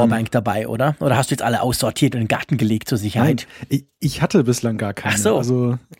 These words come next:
Speaker 2: ich, ich hab in meinem Auto so ein Zigarettenanzünderteil, um dann
Speaker 1: Ja gut, im,
Speaker 2: U-S-B-Kabel
Speaker 1: im Auto
Speaker 2: dran
Speaker 1: hab ich
Speaker 2: zu
Speaker 1: auch keine, das
Speaker 2: pluggen.
Speaker 1: stimmt. Da hab ich tatsächlich keine, aber ich hab in meinem Rucksack immer eine.
Speaker 2: Ja.
Speaker 1: Und, ähm, ja, ich schlepp die immer mit mir rum, sind natürlich ein paar Gramm, die ich immer dabei hab, aber einfach, weil ich,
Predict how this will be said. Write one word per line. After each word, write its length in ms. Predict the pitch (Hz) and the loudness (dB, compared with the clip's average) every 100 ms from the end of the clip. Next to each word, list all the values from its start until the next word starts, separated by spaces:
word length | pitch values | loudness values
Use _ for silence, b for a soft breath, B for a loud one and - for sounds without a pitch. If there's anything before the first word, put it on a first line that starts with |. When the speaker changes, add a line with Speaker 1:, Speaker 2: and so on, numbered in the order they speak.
| _ | _
Speaker 2:
ich, 280 | 135 - 147 | -6 -6 -8
ich 140 | - | -2
hab 80 | 180 | 0
in 100 | 160 | 2
meinem 200 | 151 139 | 2 2
Auto 220 | 147 156 | 2 2
so 100 | 139 | 2
ein 80 | 131 | 0
Zigarettenanzünderteil, 1200 | 135 127 135 151 120 120 123 113 110 - 113 110 | 2 2 2 0 -2 0 0 0 -2 0 0 0
um 160 | 110 110 | -2 -4
dann 180 | 110 | -4
Speaker 1:
Ja 60 | 113 | 2
gut, 180 | 151 156 | 2 4
im, 80 | 143 | 2
Speaker 2:
U-S-B-Kabel 360 | 147 139 147 | 2 2 0
Speaker 1:
im 80 | 175 120 | 2 2
Auto 200 | 113 170 | 4 4
Speaker 2:
dran 100 | 202 | 4
Speaker 1:
hab 80 | - | 2
ich 60 | 160 | 2
Speaker 2:
zu 80 | |
Speaker 1:
auch 200 | 120 156 | 2 2
keine, 240 | - 113 98 | -2 -8 -6
das 60 | |
Speaker 2:
pluggen. 220 | 104 107 110 | -2 0 2
Speaker 1:
stimmt. 340 | 135 107 101 | 2 2 0
Da 80 | 117 | 0
hab 100 | 143 | 0
ich 80 | 151 | -2
tatsächlich 480 | 147 - 170 151 | -2 0 0 -2
keine, 260 | - 110 123 | -2 0 0
aber 120 | 131 | -2
ich 80 | 127 | -2
hab 80 | 143 | -2
in 100 | 160 | 0
meinem 200 | 120 113 | 0 0
Rucksack 500 | 147 - 233 208 240 | -4 -2 -2 -2 0
immer 280 | 139 123 - | 2 2 0
eine. 440 | 120 135 190 277 B B B B B - | -2 -2 -4 -6 B B B B B 2
Speaker 2:
Ja. 140 | 110 | 4
Speaker 1:
Und, 280 | 135 127 - | 4 0 -4
ähm, 300 | 139 127 139 147 | -4 -4 -6 -4
ja, 140 | 110 | -4
ich 120 | - - | -2 -4
schlepp 240 | 131 - | -4 -2
die 120 | 147 | -4
immer 240 | 139 135 131 | 2 4 4
mit 220 | 156 - | 2 4
mir 180 | 160 107 | 4 4
rum, 240 | 113 196 | 2 2
sind 120 | 165 | 2
natürlich 280 | 131 139 143 | 0 -2 -4
ein 80 | 139 | -4
paar 220 | - 123 | -4 -4
Gramm, 300 | - 101 156 | -4 -4 -4
die 100 | 180 | -4
ich 180 | 127 - | -4 -4
immer 200 | 190 196 | -2 2
dabei 340 | 143 117 147 | 2 2 0
hab, 160 | 170 - | 0 -2
aber 320 | 139 135 - | 0 0 0
einfach, 240 | 131 - - | -4 -4 -2
weil 80 | |
ich, 220 | 131 - | -4 -4